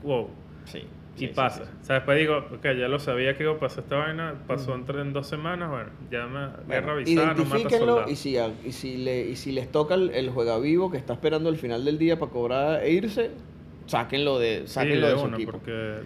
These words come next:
Speaker 1: lo que hace también es contaminar a las otras personas que de repente sí
Speaker 2: Y
Speaker 1: les
Speaker 2: te
Speaker 1: gusta,
Speaker 2: contaminan a los demás.
Speaker 1: sí les gusta el trabajo, que se tripean la, la madera, no sé qué, pero hay alguien con mala actitud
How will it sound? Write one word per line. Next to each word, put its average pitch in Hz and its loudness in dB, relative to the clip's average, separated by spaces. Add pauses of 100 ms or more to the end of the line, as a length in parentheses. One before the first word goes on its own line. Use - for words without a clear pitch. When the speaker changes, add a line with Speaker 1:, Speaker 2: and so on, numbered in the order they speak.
Speaker 1:
lo 135 2
que 147 4
hace 139 4
también 147 2
es 147 -2
contaminar 139 2
a 135 0
las 156 0
otras 175 2
personas 139 -2
que 175 0
de 143 6
repente 123 -2
sí 156 -6
Speaker 2:
Y 165 0
Speaker 1:
les 175 4
Speaker 2:
te 165 8
Speaker 1:
gusta, 160 6
Speaker 2:
contaminan 180 4
a 208 2
los 143 6
demás. 127 -2
Speaker 1:
sí 143 0
les 160 6
gusta 180 4
el 185 0
trabajo, 185 8
que 147 -2
se 143 -4
tripean 143 0
la, 165 4
la 139 2
madera, 165 2
no 147 -4
sé 143 -6
qué, 185 2
pero 151 2
hay 139 4
alguien 156 0
con 151 -2
mala 147 0
actitud 170 -2